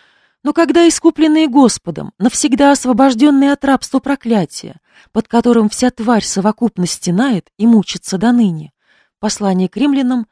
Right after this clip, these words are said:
глава восьмая, стих двадцать второй, будут собраны в небесном Ханаане, тогда они будут радоваться радостью неизреченной и преславной. Великая работа примирения, совершаемая Христом для людей,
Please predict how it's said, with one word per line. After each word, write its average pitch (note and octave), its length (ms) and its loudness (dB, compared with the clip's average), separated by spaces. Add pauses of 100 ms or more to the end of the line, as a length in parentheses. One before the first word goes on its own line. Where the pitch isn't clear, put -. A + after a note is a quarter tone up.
(160)
глава A3 320 2
восьмая, F3+ 600 -2
стих - 360 -8
двадцать F#3 360 -8
второй, F#3+ 440 -4 (640)
будут D4+ 300 2
собраны G#3+ 680 -2
в D3+ 120 -4
небесном G#3+ 500 0
Ханаане, F3 680 -4 (480)
тогда D4 340 2
они E4 160 2
будут D4+ 260 2
радоваться C#4+ 600 0
радостью A#3+ 600 0
неизреченной A3 920 -2
и G#3+ 160 -14
преславной. E3+ 800 -8 (880)
Великая D#4 480 2
работа D4 340 2
примирения, A3 800 0 (140)
совершаемая F#3 760 0
Христом G3+ 480 -4
для F3 140 -2
людей, F3 420 -4